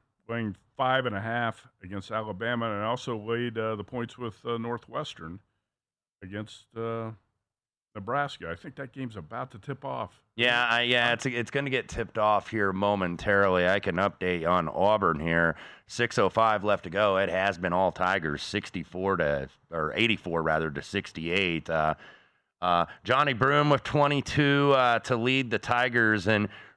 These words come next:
Speaker 2: really just, just, uh, getting to the foul line i-, is what they're doing and scoring at the rim. Auburn's actually only shooting five of eighteen from the three.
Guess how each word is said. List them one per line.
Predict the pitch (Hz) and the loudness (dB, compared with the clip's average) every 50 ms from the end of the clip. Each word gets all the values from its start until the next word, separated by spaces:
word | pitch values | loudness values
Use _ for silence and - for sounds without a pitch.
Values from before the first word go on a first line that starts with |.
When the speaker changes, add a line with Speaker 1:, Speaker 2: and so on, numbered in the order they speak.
| _ | _
Speaker 2:
really | 101 123 147 175 160 | 0 2 4 4 2
just, | 123 107 120 110 - - 104 101 98 78 | 4 4 2 2 2 -2 -4 -4 -4 0
just, | 85 107 113 - - - | 0 0 0 2 2 2
uh, | 117 113 110 110 101 - - - _ _ _ _ _ _ _ _ _ _ _ _ _ _ _ _ 95 | 4 4 4 2 2 -2 -10 -20 _ _ _ _ _ _ _ _ _ _ _ _ _ _ _ _ -2
getting | 87 151 170 180 214 | -2 0 2 4 2
to | 214 | 2
the | 151 | 4
foul | - 139 151 175 226 247 | 2 2 2 4 4 4
line | 226 156 104 90 85 80 80 80 | 4 4 4 4 2 2 0 -2
i-, | |
is | 85 82 92 98 98 98 101 101 92 92 | 0 2 4 4 6 6 4 4 4 4
what | 98 107 101 - | 2 2 2 2
they're | 101 | 0
doing | 87 101 123 127 117 104 | 2 2 4 4 4 4
and | 95 95 - | 2 0 -2
scoring | - - 127 127 127 127 | 0 2 4 4 4 2
at | 113 - | 0 0
the | 101 | 2
rim. | 117 151 160 123 | 2 4 4 6
Auburn's | 104 123 156 151 147 120 107 | 4 4 4 2 0 2 2
actually | 113 110 107 - 117 104 | 2 2 2 2 0 2
only | 107 110 104 92 | 2 2 2 0
shooting | - - 135 156 131 92 | 0 0 0 0 -2 -4
five | 80 - 95 95 113 110 95 | -4 -2 0 0 2 0 0
of | 98 87 | 0 0
eighteen | 104 107 107 - - 107 110 113 110 | 0 0 0 -2 -4 -2 -2 -2 -2
from | 95 104 92 85 | -2 -4 -2 -2
the | 78 - | -4 -4
three. | - 98 117 131 131 117 104 95 85 | -2 -2 0 2 2 2 2 0 -2